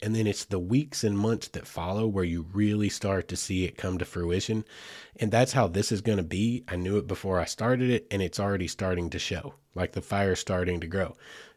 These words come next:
It was all around a huge success, so much so that I am actively looking for more expos to get involved in. I'm looking at one in Springfield, Missouri for next spring right now. If that's possible,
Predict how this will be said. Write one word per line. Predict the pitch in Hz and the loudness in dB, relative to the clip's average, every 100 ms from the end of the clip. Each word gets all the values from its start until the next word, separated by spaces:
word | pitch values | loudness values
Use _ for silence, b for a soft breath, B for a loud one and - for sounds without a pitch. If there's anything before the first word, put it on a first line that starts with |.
| B | B
It | 127 | 2
was | 120 101 | 2 0
all | 113 123 | 4 6
around | 123 104 98 90 | 8 6 4 0
a | |
huge | 85 104 104 | 0 2 0
success, | - - - 82 - | -2 -4 0 0 -2
so | - 110 | 0 4
much | 143 139 | 6 4
so | - 95 95 | 2 2 2
that | 87 | 2
I | 98 120 | 2 2
am | 87 - | 2 0
actively | 101 113 117 113 107 | 0 2 0 2 2
looking | 117 120 87 | 2 2 -4
for | 85 - 117 123 123 | -6 0 2 2 0
more | 110 104 101 - | 0 2 2 2
expos | 101 - - 85 71 - - _ _ - | -2 -2 -2 -4 -4 -12 -18 _ _ -4
to | - 98 92 | 2 4 4
get | 101 95 | 2 2
involved | 90 101 110 87 | 4 6 6 4
in. | 78 | -2
I'm | 90 92 | -4 -2
looking | 104 107 | 0 0
at | 87 | 0
one | 107 104 | 0 -2
in | |
Springfield, | 98 - 110 - 110 104 | -2 0 0 2 2 4
Missouri | 104 123 117 82 | 4 4 4 4
for | - | 0
next | 92 87 - | -2 -2 -4
spring | - 135 90 | 0 2 2
right | 87 80 | -2 -2
now. | 110 117 82 | 0 0 0
If | 80 | -2
that's | - 95 - | -2 -2 -2
possible, | - 123 131 - 82 78 | 0 2 0 -4 -6 -8